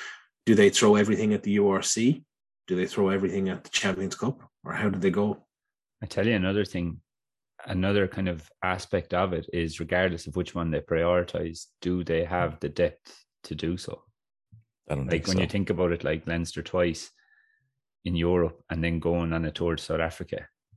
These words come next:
Speaker 2: That's
Speaker 3: Nightmare
Speaker 2: a,
Speaker 3: stuff like
Speaker 2: that's a lot for any
Speaker 3: It's like,
Speaker 2: team. And I'm
Speaker 3: I,
Speaker 2: not, I'm
Speaker 3: I
Speaker 2: not
Speaker 3: know
Speaker 2: just picking on
Speaker 3: Edinburgh beat the
Speaker 2: Connacht here.
Speaker 3: Sharks. I know Edinburgh beat the Sharks.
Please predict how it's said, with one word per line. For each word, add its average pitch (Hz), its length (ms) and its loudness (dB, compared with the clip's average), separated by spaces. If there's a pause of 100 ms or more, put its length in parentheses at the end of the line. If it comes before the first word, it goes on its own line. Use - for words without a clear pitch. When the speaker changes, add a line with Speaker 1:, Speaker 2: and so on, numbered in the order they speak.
(580)
Speaker 2:
That's 110 100 4
Speaker 3:
Nightmare 110 300 4
Speaker 2:
a, 80 40 -2
Speaker 3:
stuff - 300 -4
like - 160 -8
Speaker 2:
that's - 40 -12
a 78 60 -2
lot 82 640 -2 (380)
for 98 120 -2
any 101 200 2
Speaker 3:
It's 95 100 4
like, 90 120 8
Speaker 2:
team. 82 140 -6 (100)
And 90 180 -4
I'm 92 180 2
Speaker 3:
I, 113 100 8
Speaker 2:
not, - 80 6
I'm - 60 2
Speaker 3:
I 113 60 8
Speaker 2:
not 110 60 10
Speaker 3:
know 127 100 10
Speaker 2:
just 131 80 8
picking 120 180 8
on 110 80 8
Speaker 3:
Edinburgh 107 80 10
beat 110 60 6
the 113 60 6
Speaker 2:
Connacht 92 240 2
here. 110 80 6
Speaker 3:
Sharks. - 520 0 (140)
I 104 80 2
know 101 100 8
Edinburgh 107 280 6
beat 92 160 0
the 87 60 -4
Sharks. - 560 0